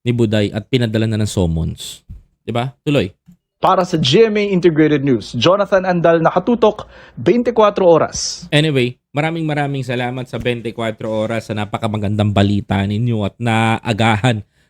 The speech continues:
Speaker 1: ng ating mga, ah, naagahan na dinner at na merienda ng ating mga kababayan. Itong inyong mga balita, naway sana'y, ah, pagpatuloy po ninyo yung inyong pagbabalita ng tapat,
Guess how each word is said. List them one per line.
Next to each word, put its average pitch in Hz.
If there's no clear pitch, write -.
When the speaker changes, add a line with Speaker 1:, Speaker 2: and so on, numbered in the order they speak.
Speaker 1:
ng 120
ating 117
mga, 110
ah, 110
naagahan 113
na 107
dinner 120
at -
na 110
merienda 113
ng 110
ating 110
mga 104
kababayan. 98
Itong 127
inyong 120
mga 113
balita, 98
naway 113
sana'y, 107
ah, 107
pagpatuloy 131
po 127
ninyo 120
yung 135
inyong 135
pagbabalita 107
ng 98
tapat, 135